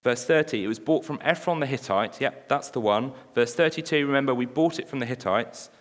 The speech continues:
And then in chapter fifty, verse twelve, "It's the one that we bought from the Hittites," just if you're in any doubt. At this point, God's people are waiting to receive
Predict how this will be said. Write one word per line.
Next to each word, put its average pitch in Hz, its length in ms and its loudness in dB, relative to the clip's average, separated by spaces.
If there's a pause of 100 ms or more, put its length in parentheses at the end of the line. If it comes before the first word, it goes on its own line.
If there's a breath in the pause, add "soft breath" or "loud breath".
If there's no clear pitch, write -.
(240 loud breath)
And 135 260 2 (420)
then 147 160 4
in 131 140 0
chapter 131 440 -2
fifty, 147 400 -4
verse 107 200 2
twelve, 107 440 2 (760 loud breath)
"It's - 180 -12
the 120 100 -4
one 143 160 2
that 139 60 -4
we 117 100 -6
bought 120 260 0
from 113 120 -6
the 98 40 -4
Hittites," 92 540 -10
just - 300 -14
if - 160 -12
you're 110 260 -2
in 113 140 -6
any 143 180 0
doubt. 90 460 -10 (2750)
At 135 80 -6
this 202 140 2
point, 123 300 0
God's 147 200 2
people 131 280 0
are 110 80 6
waiting 127 540 2
to - 140 -10
receive 110 520 -4